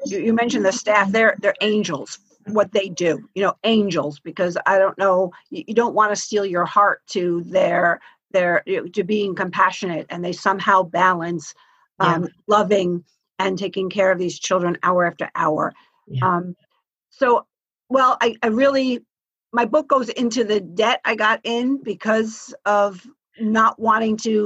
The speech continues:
Speaker 1: let any group go without pajamas and books. I mean, it was, became an obsession,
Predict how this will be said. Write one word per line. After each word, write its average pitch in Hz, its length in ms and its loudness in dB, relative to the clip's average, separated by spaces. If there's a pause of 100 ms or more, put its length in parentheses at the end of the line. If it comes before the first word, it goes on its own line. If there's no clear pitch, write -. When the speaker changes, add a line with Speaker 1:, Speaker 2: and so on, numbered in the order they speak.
Speaker 1:
let 208 240 0
any 220 340 0
group 220 360 -2 (180)
go 214 200 4
without 202 400 2 (300)
pajamas 214 480 0 (120)
and 190 180 -14
books. 226 400 -2
I 190 40 -8
mean, 202 140 -2
it 165 120 -6
was, 202 280 -4 (480)
became 240 300 0
an 247 80 4
obsession, 226 560 0